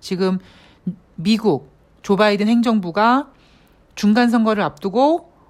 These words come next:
어떻게든지 인플레이션을 잡으려고 하고 어떻게든지 경기 침체를 부정한다라는 점.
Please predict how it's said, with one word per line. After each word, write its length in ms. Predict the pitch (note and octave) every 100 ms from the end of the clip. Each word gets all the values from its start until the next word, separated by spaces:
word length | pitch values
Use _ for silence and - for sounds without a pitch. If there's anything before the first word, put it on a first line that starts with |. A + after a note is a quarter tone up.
| -
어떻게든지 680 | F#3 C4+ C4 A#3 G#3+ G3+
인플레이션을 600 | F#3 F#3 - G#3+ G3+ G3+
잡으려고 640 | F#3+ E3+ E3 G3+ G3 F3 F3+
하고 480 | F3 C4 D#4+ F4 - _ _ -
어떻게든지 500 | F3+ A3 A#3 G3+ G#3
경기 380 | F3 E3+ F#3+
침체를 440 | G3 - - G#3 G3
부정한다라는 800 | - G#3 A#3+ G#3+ E3+ D#3 D3 D3
점. 380 | C#3 C3 A#3